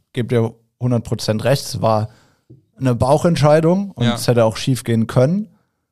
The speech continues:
Speaker 1: Aber ich kenn mich gut genug,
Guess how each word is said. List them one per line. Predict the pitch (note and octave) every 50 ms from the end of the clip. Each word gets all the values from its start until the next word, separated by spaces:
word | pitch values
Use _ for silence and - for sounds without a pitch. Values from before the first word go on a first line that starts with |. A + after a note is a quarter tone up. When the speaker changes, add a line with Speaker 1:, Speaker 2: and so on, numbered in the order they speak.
| _ _ _ _ _ _ _
Speaker 1:
Aber | _ B2+ B2+ C3+ C3 B2+ A#2+ A2+
ich | B2 - - - _ _ _
kenn | - - C3+ B2+
mich | B2+ A#2 - -
gut | - C3+ D3 C#3 - - _ _
genug, | - B2 A#2+ B2 C3+ D3 D#3 D3+ - - -